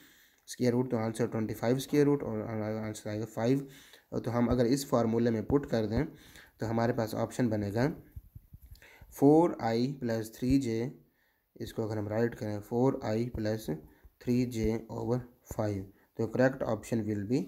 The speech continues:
option C। यूनिट वेक्टर ऐसा भी होता है जिसकी मैग्नीट्यूड वन होती है, but हमें, हमें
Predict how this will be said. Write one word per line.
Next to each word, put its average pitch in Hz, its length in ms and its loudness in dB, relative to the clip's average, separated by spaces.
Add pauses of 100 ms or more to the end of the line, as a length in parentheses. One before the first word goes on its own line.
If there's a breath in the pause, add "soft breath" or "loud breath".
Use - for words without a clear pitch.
(460 loud breath)
option 117 340 -6 (100)
C। 107 140 -4 (1900 soft breath)
यूनिट 165 280 6
वेक्टर 165 220 4
ऐसा 139 240 4
भी 160 80 4
होता 151 180 4
है 143 60 4
जिसकी 139 280 2
मैग्नीट्यूड 123 480 4
वन 120 200 4
होती 107 240 -4
है, 107 180 -2
but 139 200 2
हमें, 120 300 0
हमें 139 340 2